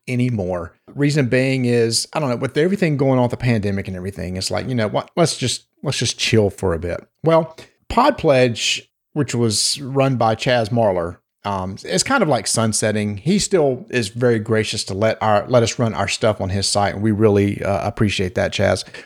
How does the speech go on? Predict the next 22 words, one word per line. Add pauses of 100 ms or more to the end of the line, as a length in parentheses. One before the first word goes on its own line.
(460)
But
we
want
to
give
him
a
break
so
he
doesn't
feel
like
he
has
to
support
that
anymore.
So
we're
moving